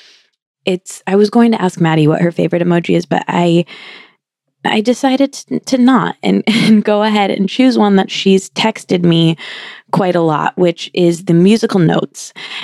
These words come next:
And she seems to put it in her texts in this really playful, nice, very Maddie sort of a way. And in my mind, I interpret it as, like, this is meant to be sung, <laughs> you know, like in a movie, in a film where you're watching subtitles and then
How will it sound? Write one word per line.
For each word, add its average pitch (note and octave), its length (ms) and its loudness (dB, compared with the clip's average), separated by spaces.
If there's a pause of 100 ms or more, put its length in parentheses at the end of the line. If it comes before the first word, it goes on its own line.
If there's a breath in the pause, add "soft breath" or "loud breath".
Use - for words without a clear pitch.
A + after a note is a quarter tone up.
(160 loud breath)
And F3+ 380 2
she G#3+ 180 0
seems A#3+ 380 0
to D4 100 -6
put G#3+ 240 -2
it A3 180 -2
in F3+ 140 2
her F3 140 2
texts - 680 -6 (280)
in G3+ 80 4
this G3+ 160 0
really A3+ 200 0
playful, F3+ 640 0
nice, E3 400 0
very E3+ 200 -2
Maddie D#3+ 480 0
sort D#3+ 200 -2
of D#3 80 -4
a D#3 80 0
way. F#3+ 440 0 (480 loud breath)
And G#3 180 0 (200)
in A#3 220 4
my A3 260 4
mind, E3+ 480 4
I F#3 120 -2
interpret G3 540 0
it E3+ 220 0
as, E3 180 -2
like, D#3+ 340 -2 (280 loud breath)
this A3 160 -2
is A#3 80 -4
meant A#3+ 180 4
to - 60 -18
be A#3 100 2
sung, - 500 -2
<laughs> - 0 -
you A#3 320 2
know, G3 220 0
like G3+ 220 -2
in F3+ 80 0
a F3 60 2
movie, F3 460 2
in F#3+ 100 2
a E3+ 40 -2
film F#3 480 0
where F3+ 320 0
you're F3 180 -2
watching F3 340 0
subtitles G3+ 680 0
and D#3+ 200 2
then D#3+ 260 2